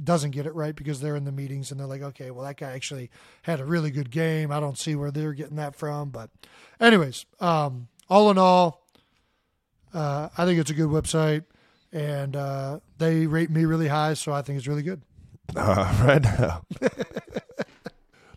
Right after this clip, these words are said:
Speaker 2: Let's get to the Eagles versus Vikings. You guys take 'em down twenty-four seven, which was, uh, an action-packed first half. You guys came out strong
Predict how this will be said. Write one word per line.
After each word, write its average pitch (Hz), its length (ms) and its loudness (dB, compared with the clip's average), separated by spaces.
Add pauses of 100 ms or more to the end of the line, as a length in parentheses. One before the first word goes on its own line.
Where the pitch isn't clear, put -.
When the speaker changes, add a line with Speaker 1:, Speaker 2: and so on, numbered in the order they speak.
(100)
Speaker 2:
Let's 135 280 4
get 139 300 4
to 139 120 6
the 139 240 4
Eagles 117 480 12
versus 95 320 8
Vikings. 104 760 2
You 104 80 2
guys 101 240 2
take 104 240 0
'em 98 120 -2
down 98 260 4
twenty-four 98 540 6
seven, 92 520 4 (240)
which 95 240 4
was, 95 280 8
uh, 92 200 6
an 92 140 2
action-packed 160 640 6
first 165 260 10
half. 92 460 2
You 101 100 2
guys 107 240 4
came 117 240 4
out 117 220 6
strong 117 760 6